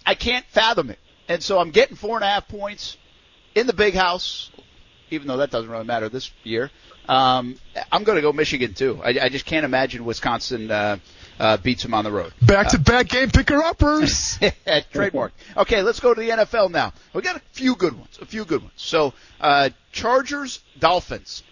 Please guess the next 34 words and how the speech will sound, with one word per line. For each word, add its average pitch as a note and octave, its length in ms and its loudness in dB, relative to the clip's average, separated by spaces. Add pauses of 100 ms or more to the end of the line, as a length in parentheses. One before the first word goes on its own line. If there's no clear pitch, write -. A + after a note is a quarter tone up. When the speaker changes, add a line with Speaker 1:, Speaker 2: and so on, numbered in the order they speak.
(120)
Speaker 1:
Herbert, C4 480 2 (340)
Tua. F#3+ 460 -4 (500)
I G#2+ 100 -10
like D#3+ 300 0
this C3+ 260 -4
one. - 120 -20 (260)
Chargers D#3+ 360 -2
come C3+ 180 -2
all E3+ 120 0
the G#3 60 -8
way G#3 120 -2
across. - 180 -12
They C#3+ 120 0
can't B3 420 -4
win, F#3 320 -4 (140)
but F3+ 140 2
they E3+ 80 0
keep E3 260 -6
everything C4 440 0
close, F#3 420 2 (120)
and D#3 120 0
they D3+ 80 4
make F#3+ 240 0
you G3 80 4
nervous F#3+ 520 0 (260)
if F3 220 -6
you're F3 400 2 (360)
picking G3+ 260 2
a F3 60 -2
game. D3+ 340 0 (600)
Or F#3 180 2
the F3 80 0
Dolphins, E3 560 -2
who, D3+ 320 -4